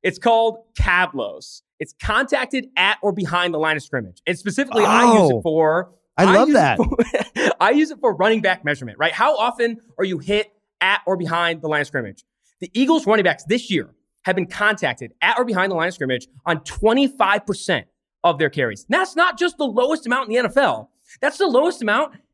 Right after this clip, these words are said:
Speaker 1: in the first five weeks of a season in at least the last five years. That's as far as back as our data goes with TruMedia and P F F. That to me is insane for two reasons. One,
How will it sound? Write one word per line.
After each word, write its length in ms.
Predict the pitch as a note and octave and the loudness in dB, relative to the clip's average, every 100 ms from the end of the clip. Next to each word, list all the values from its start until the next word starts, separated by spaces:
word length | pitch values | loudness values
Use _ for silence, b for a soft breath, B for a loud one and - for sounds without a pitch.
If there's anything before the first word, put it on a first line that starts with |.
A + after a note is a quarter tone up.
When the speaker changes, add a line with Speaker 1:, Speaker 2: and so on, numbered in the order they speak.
| - | -2
Speaker 1:
in 80 | A#3 | 0
the 80 | |
first 200 | A#3+ D4 | 2 0
five 160 | D4+ A#3+ | 2 0
weeks 180 | B3 B3+ | -2 -4
of 60 | |
a 40 | G3 | -6
season 340 | G#3+ A3 D4+ D4 | -4 -2 -2 0
in 80 | C4 | 0
at 80 | A3 | 2
least 220 | D4+ D#4 | 0 2
the 80 | A#3+ | 2
last 280 | B3 C#4 | 0 0
five 240 | - A#3 C#3+ | 0 0 0
years. 180 | C4 F3+ | 0 0
That's 160 | A#3 C4+ | -2 -4
as 80 | |
far 220 | - A#3+ A#3+ | -2 0 0
as 100 | A#3+ | 2
back 320 | G#3 A#3 G#3+ | 0 0 -4
as 100 | F#3+ | -4
our 100 | G3 | -2
data 300 | F#3+ F3+ G#3+ | 0 2 2
goes 420 | F3 G3 F#3 E3 E3+ | 2 2 2 0 -6
with 120 | D#3+ | -8
TruMedia 420 | G3+ F#3 F#3+ D#3 | -6 -6 -4 -4
and 100 | D3+ | -4
P 140 | - | -2
F 160 | D#3+ - | -4 0
F. 260 | A3 E3+ - b b | 0 0 -6 b b
That 200 | A3 D#4 - | -2 0 0
to 100 | C4+ | 2
me 220 | C#4 B3 | 2 2
is 200 | F#3+ F#3+ | 0 -2
insane 260 | G3+ G#3+ | 0 0
for 80 | G3 | 0
two 180 | E3 E3 | -2 -2
reasons. 300 | B2 A2 - | -4 -8 -4
One, 400 | A3 C4+ A3+ G#3 | 0 2 0 -4